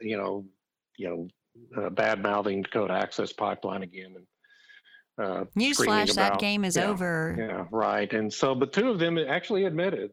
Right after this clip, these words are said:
Speaker 1: that they had been responsible for several incidents in which, uh, very critical safety equipment and valves, uh, to the Dakota Access Pipeline were damaged and, and or destroyed.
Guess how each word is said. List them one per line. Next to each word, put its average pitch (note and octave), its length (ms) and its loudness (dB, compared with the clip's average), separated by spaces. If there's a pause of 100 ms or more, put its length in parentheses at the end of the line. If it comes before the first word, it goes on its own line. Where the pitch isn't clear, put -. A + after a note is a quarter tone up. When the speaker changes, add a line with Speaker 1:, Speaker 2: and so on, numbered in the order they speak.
Speaker 1:
that A2+ 200 -4
they C#3 180 0
had D3+ 160 -2
been C#3 160 0
responsible B2 920 -4
for A#2 120 -10
several C3+ 460 -2
incidents A#2 560 -10 (560)
in A2 140 -4
which, A2+ 380 -2
uh, A2 340 0 (160)
very C3+ 580 0
critical D#3 500 0
safety B2 800 0
equipment A#2+ 460 -2
and G#2+ 100 -4
valves, A#2 680 0 (580)
uh, G#2+ 320 0
to E3 140 2
the C#3 100 2
Dakota A#2+ 400 0
Access A2+ 420 0
Pipeline A#2+ 540 -4
were G2+ 140 -4
damaged A#2+ 680 -2
and, G#2 320 -4
and A2 260 -2
or G#2 460 0
destroyed. A#2+ 600 -2